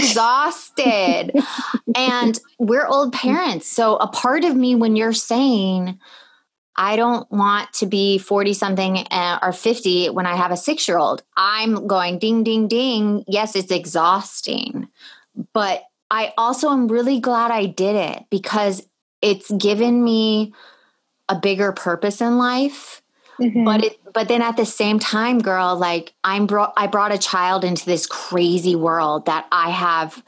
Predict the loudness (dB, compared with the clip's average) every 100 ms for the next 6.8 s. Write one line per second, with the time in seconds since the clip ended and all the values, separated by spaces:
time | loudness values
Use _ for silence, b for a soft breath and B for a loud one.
0 | B B -4 -4 0 -2 -2 0 0 0
1 | -2 -4 0 2 2 0 0 -2 -2 0
2 | 0 0 0 2 2 2 2 2 2 4
3 | 0 -4 -6 -8 _ -2 2 2 4 2
4 | 0 -2 -2 -4 0 0 0 -4 -14 -20
5 | B B B B B 0 0 0 0 0
6 | 2 0 0 -4 -2 -4 -4